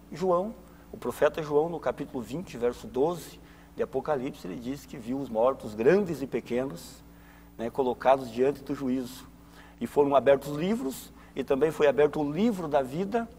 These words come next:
e eles foram julgados em conformidade com o que estava escrito naqueles livros.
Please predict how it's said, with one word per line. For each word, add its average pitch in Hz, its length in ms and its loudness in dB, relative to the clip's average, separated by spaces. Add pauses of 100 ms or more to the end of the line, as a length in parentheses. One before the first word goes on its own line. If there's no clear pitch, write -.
(200)
e 143 80 -2
eles 156 160 -4
foram 156 260 -4
julgados 143 640 2
em 151 80 -6
conformidade 135 760 -2
com 135 140 -8
o - 20 -8
que 139 120 -10
estava 139 280 -4
escrito 160 440 -10
naqueles 117 340 -8
livros. - 400 -16